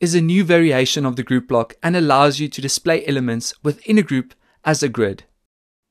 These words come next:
I've gone ahead and added the grid block as well as some dummy content. Auto is selected by default. Auto generates the grid rows and columns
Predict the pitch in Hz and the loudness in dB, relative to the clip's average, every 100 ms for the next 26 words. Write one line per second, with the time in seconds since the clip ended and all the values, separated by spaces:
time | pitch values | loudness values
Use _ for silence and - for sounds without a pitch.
0 | _ _ _ _ _ _ - 190 226 - | _ _ _ _ _ _ 0 2 2 2
1 | 165 170 143 135 139 127 131 - 156 165 | 0 2 0 0 -2 -2 -4 0 2 2
2 | 165 127 135 147 - 190 185 - 139 131 | 0 -2 2 0 2 0 0 -4 -8 -2
3 | 127 135 - 127 127 - 123 123 117 123 | 0 0 0 -4 -2 -6 -6 -4 -2 -4
4 | 120 117 107 - 85 - - _ _ _ | -6 -8 -8 -10 -14 -20 -20 _ _ _
5 | _ _ _ _ 190 214 - 196 185 160 | _ _ _ _ 6 6 6 0 2 -2
6 | 156 135 127 131 143 127 - _ 117 127 | -4 -2 -2 -4 -4 -4 -6 _ -4 0
7 | 127 113 120 - - - - - _ _ | 0 -2 -6 -6 -8 -10 -16 -20 _ _
8 | _ _ _ _ _ - 240 240 247 226 | _ _ _ _ _ 4 4 4 0 2
9 | 170 175 202 196 190 - 147 151 170 139 | 0 2 4 4 2 -4 -4 -2 -2 0
10 | 139 147 160 147 139 156 151 143 | 2 2 0 -4 -4 -2 -2 -4